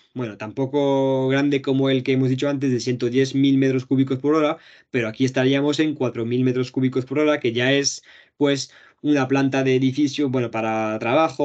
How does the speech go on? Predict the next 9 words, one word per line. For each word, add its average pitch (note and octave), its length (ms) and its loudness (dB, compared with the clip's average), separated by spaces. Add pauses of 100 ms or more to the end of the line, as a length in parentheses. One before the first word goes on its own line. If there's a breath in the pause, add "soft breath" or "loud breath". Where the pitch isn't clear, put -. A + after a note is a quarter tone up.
(140)
o B2+ 220 -2
un C#3+ 280 0
centro B2+ 580 0
comercial C3 420 0
pequeñito D3 760 0 (460 loud breath)
o B2+ 260 -2
una C3+ 220 2
escuela C3+ 440 0
pequeñita, C#3 600 -2